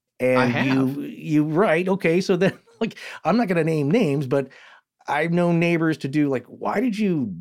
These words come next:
Speaker 1: put that there?"
Speaker 2: Yeah.
Speaker 1: Or, "Why did you remove that? That looked actually kinda nice."
Speaker 2: Yeah.
Speaker 1: People have odd ideas. If it's near the hole, I could see people like, "Hey, let's shove that into the hole," <laughs> into that standing stone.
Speaker 2: Right, right. Okay,
Speaker 1: Regardless
Speaker 2: all right.
Speaker 1: of how,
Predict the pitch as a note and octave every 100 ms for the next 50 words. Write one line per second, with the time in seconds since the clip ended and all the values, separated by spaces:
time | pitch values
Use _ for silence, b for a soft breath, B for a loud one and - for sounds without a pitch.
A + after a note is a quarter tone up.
0 | F3+ _ F#3 F#3+ - A3 - G#2+ F2 -
1 | E2+ - - - - _ _ C#3+ A2+ -
2 | C3 A2+ A#2+ B2 G#2+ C3+ A3+ A#3+ A3+ G#3
3 | D3+ C3+ A2+ E3+ D4+ A#3+ G2 D2+ - -
4 | D3+ C4 B3+ G#3+ G3+ G3 F3+ E3+ D3+ F3+
5 | F#2+ - - b b b b G#2 A#2+ B2+
6 | C3 B2 - A2+ G#2+ G#2 G#2 C#3+ A2 C2
7 | - _ _ _ C3 C#3 B2 - C3 D#3
8 | B3 B3+ D3 A2 G2+ E3 G2 C#3+ F3+ F#3
9 | G#3+ F#3+ G3 F3 C#3+ B2 A3 A#3+ B3 -
10 | A#3+ G3 B3 G#3 B2+ F#2+ F2 - - -
11 | _ - A#3 G3+ G#3 G3 - A3+ G#3+ E3
12 | A#2 - A#2 F#2 - C3 A#2 F3 G3+ G3+
13 | G#3+ F#3+ A3 G#3+ G#3 G#3+ A3 D#3+ D3 D#3+
14 | E3 D#3+ D#3 D#3+